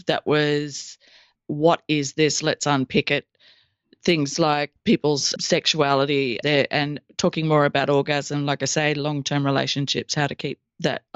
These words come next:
flame alive. And then I was, my boys, my eldest boys, were at the age where they were going to go and have their sex education talk or their reproduction talk at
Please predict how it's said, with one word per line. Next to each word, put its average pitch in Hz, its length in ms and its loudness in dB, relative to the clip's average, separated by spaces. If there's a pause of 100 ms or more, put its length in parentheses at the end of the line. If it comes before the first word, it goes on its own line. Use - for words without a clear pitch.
flame 143 440 0
alive. 143 540 0 (320)
And 175 680 2 (560)
then 190 260 4
I 226 180 4
was, 196 640 -4 (1040)
my 175 240 2
boys, 170 580 0
my 165 180 0
eldest 175 400 -2
boys, 180 480 2
were 165 480 4
at 165 180 -6
the 170 120 0
age 165 220 2
where 165 180 4
they 160 200 2
were 170 120 2
going 160 340 0
to 156 100 -8
go 156 380 0 (300)
and 151 180 2
have 156 240 -2
their 151 140 2
sex - 560 -4 (420)
education 156 640 2
talk 147 260 -2
or 156 60 0
their 160 160 2
reproduction 160 760 2
talk - 320 -4
at - 80 -12